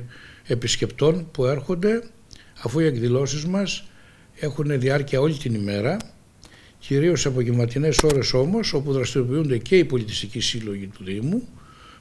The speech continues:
με διάφορα δρώμενα, και κατόπιν έχουμε στις εφτά με εννιά πάντοτε μία συναυλία σε μια πολύ ωραία σκηνή, που θα έλεγα μπορούν να τις ζηλέψουν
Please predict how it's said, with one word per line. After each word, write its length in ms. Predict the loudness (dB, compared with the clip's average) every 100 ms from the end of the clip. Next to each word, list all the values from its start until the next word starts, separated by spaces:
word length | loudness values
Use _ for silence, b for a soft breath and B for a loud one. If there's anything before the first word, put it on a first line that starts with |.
| -2
με 140 | 0
διάφορα 480 | 2 2 4 2 0
δρώμενα, 560 | -2 -2 -2 -2 -2
και 160 | -4 -6
κατόπιν 640 | -2 0 0 0 0 0
έχουμε 680 | 2 0 -2 -2 0 0 -4 -14 B B B
στις 280 | -12 -4 -2
εφτά 320 | -2 0 0
με 80 | 2
εννιά 220 | 0 0
πάντοτε 640 | -2 0 0 0 -2 -2 -2
μία 520 | -2 0 0 0 -2
συναυλία 640 | 0 0 0 -4 -2 0 0
σε 120 | -2
μια 200 | -2 -2
πολύ 340 | -2 -2 2
ωραία 360 | 2 2 0 -2
σκηνή, 580 | -4 -8 -6 -4 -4 -8 B B B B B -8
που 160 | -6
θα 180 | -4 -2
έλεγα 640 | 0 0 2 2 0 -2 -6
μπορούν 240 | -2 0
να 120 | 0 -2
τις 160 | -4
ζηλέψουν 640 | -6 -2 -2 -2 -4 -6